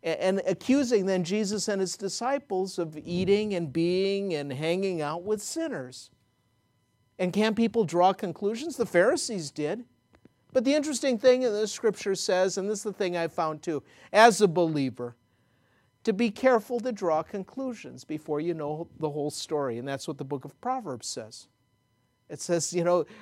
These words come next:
that if you're drawing conclusions before you've heard the whole thing, then you're gonna, you're, uh, eventually you're gonna draw the wrong conclusion. A-, and I know, you know, I began to tell them that, and, and again, too, they, they,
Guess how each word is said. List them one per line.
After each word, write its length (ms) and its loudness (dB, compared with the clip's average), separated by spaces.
that 120 2
if 100 0
you're 100 4
drawing 300 6
conclusions 560 2
before 320 0
you've 160 -2
heard 340 8
the 120 0
whole 260 0
thing, 380 -2
then 160 -8
you're 100 -6
gonna, 260 -8
you're, 320 -10
uh, 460 -12
eventually 540 2
you're 160 -2
gonna 160 -6
draw 280 -2
the 120 -6
wrong 280 -6
conclusion. 600 -10
A-, 160 4
and 160 6
I 80 8
know, 200 10
you 140 6
know, 80 10
I 80 8
began 300 4
to 80 4
tell 260 6
them 160 2
that, 400 8
and, 160 4
and 140 2
again, 280 4
too, 200 6
they, 260 6
they, 320 -2